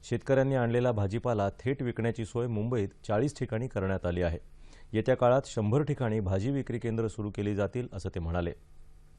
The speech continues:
या शेतकरी मेळाव्यानंतर प्रसारमाध्यमांशी बोलताना सदाभाऊ खोत यांनी सांगितलं की, राज्यातले साखर कारखाने लवकर सुरू करण्याची विनंती आपण मुख्यमंत्र्यांकडे करणार आहोत.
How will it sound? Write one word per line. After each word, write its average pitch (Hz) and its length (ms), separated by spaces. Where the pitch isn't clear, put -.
या 135 100
शेतकरी 147 360
मेळाव्यानंतर 143 600
प्रसारमाध्यमांशी 123 840
बोलताना 107 480
सदाभाऊ 107 460
खोत 110 220
यांनी 107 180
सांगितलं 101 480
की, 113 80
राज्यातले 104 460
साखर 120 340
कारखाने 110 520
लवकर 101 300
सुरू 123 200
करण्याची 113 400
विनंती 107 400
आपण 95 200
मुख्यमंत्र्यांकडे 98 840
करणार 85 340
आहोत. 82 180